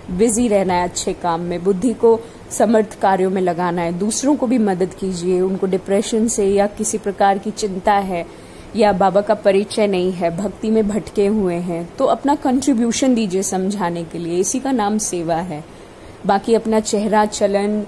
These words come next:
हाव भाव, व्यवहार, अपना daily routine, life को जीने के तरीके से चलते फिरते, उठते बैठते सेवा करना है। बोलने से, मन से, वचन से बहुत ज़्यादा कोई टफ challenge नहीं है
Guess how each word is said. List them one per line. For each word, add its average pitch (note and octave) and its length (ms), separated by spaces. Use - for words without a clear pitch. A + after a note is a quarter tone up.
हाव F#3+ 340
भाव, G3 440
व्यवहार, F#3+ 640
अपना G#3 280
daily F#3+ 360
routine, G#3 540
life F#3 320
को A#3 120
जीने G3+ 340
के B3 140
तरीके G3 360
से - 180
चलते G3+ 440
फिरते, C#4 360
उठते B3+ 280
बैठते G3+ 360
सेवा F3+ 300
करना E3 400
है। E3 200
बोलने G3+ 520
से, F#3 280
मन G#3 280
से, G#3 260
वचन G3 440
से F#3+ 240
बहुत B3+ 540
ज़्यादा G#3 580
कोई A#3+ 120
टफ A#3+ 220
challenge A3+ 560
नहीं G3+ 240
है F#3 200